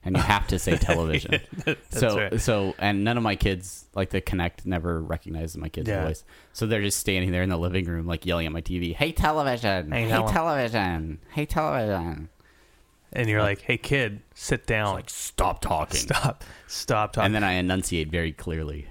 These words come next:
Speaker 1: "Hey, television."
Speaker 2: <laughs> Yeah, uh, Chelsea with the Connect, she'll be like, "Xbox,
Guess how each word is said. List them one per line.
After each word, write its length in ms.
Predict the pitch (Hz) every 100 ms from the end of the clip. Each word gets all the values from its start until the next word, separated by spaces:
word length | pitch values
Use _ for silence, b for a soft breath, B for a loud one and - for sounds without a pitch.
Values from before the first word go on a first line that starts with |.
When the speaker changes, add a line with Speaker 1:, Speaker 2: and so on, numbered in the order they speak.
| -
Speaker 1:
"Hey, 280 | 104 95 80
television." 720 | - 92 95 73 69 - - -
Speaker 2:
<laughs> 1040 | 180 - 185 - - - - - - - -
Yeah, 180 | 139 131
uh, 240 | 123 123
Chelsea 480 | - 131 135 131 117
with 180 | 107 101
the 80 | 104
Connect, 460 | 113 107 98 - - B B B -
she'll 180 | - 117
be 80 | 110
like, 300 | 101 98 - b b b b - B B - -
"Xbox, 680 | 139 - 123 110 - -